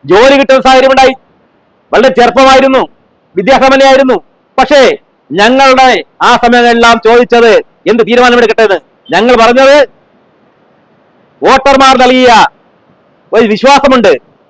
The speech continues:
ജനാധിപത്യത്തിന് വലിയ സവിശേഷതയുണ്ട്, ആ ധാർമ്മികത നിലനിർത്തണം. അതിനെ കളങ്കപ്പെടുത്തുന്ന നിലയിൽ ഒന്നും ഉണ്ടാകാൻ പാടില്ല. അവരുടെ വോട്ടവകാശം നേടിയതിനു ശേഷം അവരോട് ചോദിക്കാതെ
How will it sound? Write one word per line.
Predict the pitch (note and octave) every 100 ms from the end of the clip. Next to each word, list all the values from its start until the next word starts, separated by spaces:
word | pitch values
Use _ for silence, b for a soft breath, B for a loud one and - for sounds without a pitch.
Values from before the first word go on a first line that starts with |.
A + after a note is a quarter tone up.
| _ _ _ _ _ -
ജനാധിപത്യത്തിന് | F3+ C4 C#4+ C#4 C4 C4
വലിയ | B3+ A#3+
സവിശേഷതയുണ്ട്, | A#3+ B3 C#4+ C#4 B3 G#3+ C#3+ - _ _ _ _ _ _ _ _ _
ആ | - A#3+ G3+
ധാർമ്മികത | A3 B3 C4 C4 A#3
നിലനിർത്തണം. | A#3+ A#3+ A3 G3+ E3+ B2 _ _ _ _ _ _
അതിനെ | D3+ G#3 D4+ C#4+
കളങ്കപ്പെടുത്തുന്ന | A3 B3 C#4 C4+ B3+ A#3+ A#3
നിലയിൽ | A3+ B3+ C4 - _ _ E3
ഒന്നും | A#3 C4
ഉണ്ടാകാൻ | A#3+ A#3+ A#3+ A3+
പാടില്ല. | A3 G#3 F#3+ C3 - _ _ B2
അവരുടെ | G3 A#3 A#3+ A3+
വോട്ടവകാശം | A3+ B3 A#3+ A#3+ A#3 A#3 A3 _ _ _ _ _ D3+
നേടിയതിനു | A3+ B3 A#3 G3+
ശേഷം | A#3 - G#2+ - _ _ _ _ _ _ _ _ -
അവരോട് | E3 B3 D4 C4+
ചോദിക്കാതെ | B3+ C4 B3 A3 F#3+